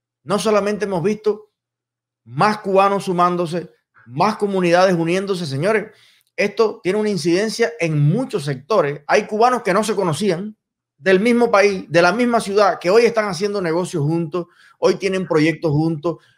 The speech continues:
hoy hay matrimonios que se han conocido, que yo los conozco,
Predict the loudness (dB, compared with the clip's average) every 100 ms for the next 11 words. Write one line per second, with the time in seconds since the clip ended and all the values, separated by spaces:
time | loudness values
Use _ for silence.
0 | _ 2 4 6 4 4 2 2 2 4
1 | 6 4 2 -4 -8 -6 -4 0 -2 0
2 | -2 -2 -4 -4 -6 -4 -2 2 0 2
3 | 0 0 -2 -6